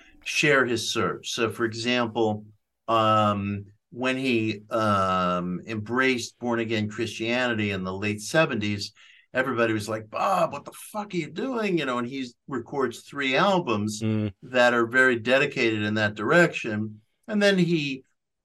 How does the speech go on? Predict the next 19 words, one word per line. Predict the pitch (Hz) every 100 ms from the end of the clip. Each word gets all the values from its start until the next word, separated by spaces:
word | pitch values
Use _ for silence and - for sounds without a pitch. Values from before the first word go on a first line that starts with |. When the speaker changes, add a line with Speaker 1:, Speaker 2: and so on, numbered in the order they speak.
| -
Speaker 1:
uh, | 120 113 110 104 98 98 95 90
got | 92 107
interested | 104 101 107 - 101
in | 90
Judaism, | 90 190 170 156 131 127 123 120
and | 104
he | 92 - _
kind | 123 98
of | 90 _ -
seemed | - 113 98
to | -
change | - 175 160 143 -
directions, | 131 127 - 127 117 110
and | 104
everybody | 110 113 110
wants | 104 101 104 113
him | 104
to | -
justify, | 117 117 110 113 110 104